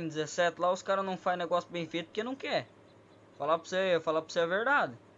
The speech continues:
viu? Eles não põem a, as coisas pra funcionar porque não quer. Porque tem, tem de tudo lá pra eles, entendeu? Quem mexe com mod no dezessete é, deve saber disso daí. Quem faz os mods bem feitos lá, que é o agricultor, a galerinha aí também faz. Tem umas galera que faz mod bem feito lá.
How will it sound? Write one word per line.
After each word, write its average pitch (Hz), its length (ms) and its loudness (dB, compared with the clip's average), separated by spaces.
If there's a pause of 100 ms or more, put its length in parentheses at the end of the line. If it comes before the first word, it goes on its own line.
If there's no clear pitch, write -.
(440)
viu? 165 200 0 (760)
Eles 151 140 -2
não 175 140 -4
põem 190 300 0
a, 160 400 2
as 135 80 -4
coisas 180 400 0
pra 175 120 -2
funcionar 165 500 -2
porque 170 180 -4
não 185 140 -6
quer. 233 340 0 (960)
Porque 160 520 0
tem, 185 360 -4 (100)
tem 196 360 -2
de 240 100 -2
tudo 269 340 -4
lá 202 160 6
pra 147 140 -2
eles, 117 280 -8 (200)
entendeu? 170 340 0 (680)
Quem 165 160 -4
mexe 165 220 0
com 165 100 -8
mod 160 320 2
no 156 100 -4
dezessete 160 600 -2
é, 247 240 2
deve 202 240 -4
saber 233 360 2
disso - 160 -12
daí. 214 240 0
Quem 139 200 -10
faz 147 240 -4
os 147 80 -14
mods 151 280 -2
bem 147 180 -8
feitos 147 300 -6
lá, 135 140 -2
que 117 100 -16
é 117 40 -18
o 113 340 -20
agricultor, 143 720 -2
a 135 40 -2
galerinha 139 520 -4
aí 135 60 -8
também 135 220 -8
faz. 165 360 -2
Tem - 160 -14
umas 135 120 -8
galera 135 380 -4
que 131 60 -20
faz 135 200 -8
mod 131 220 -10
bem 123 200 -14
feito 139 280 -12
lá. 165 200 -2